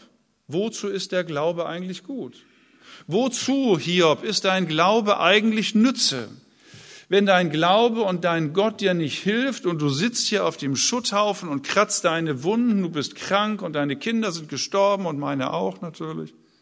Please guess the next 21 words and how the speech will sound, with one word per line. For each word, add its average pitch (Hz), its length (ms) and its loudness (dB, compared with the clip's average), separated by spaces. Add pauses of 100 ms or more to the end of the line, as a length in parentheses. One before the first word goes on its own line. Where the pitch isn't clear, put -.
(1900)
Wenn 202 240 0
dieser 208 320 4
Gott 202 260 0
nicht 185 180 -2
in 170 100 -2
der 147 120 0
Lage 185 380 -2
ist, 175 240 -6
dir 170 140 -4
zu 165 200 -6
helfen, 180 600 -2
dann 151 300 -4
schwöre 190 760 -2
ihm, 180 280 -4
dann 139 180 -4
fluche 226 560 0
ihm 190 260 -2
ins 170 160 -2
Angesicht 156 720 -4
und 113 140 -6
stirb. 101 400 -10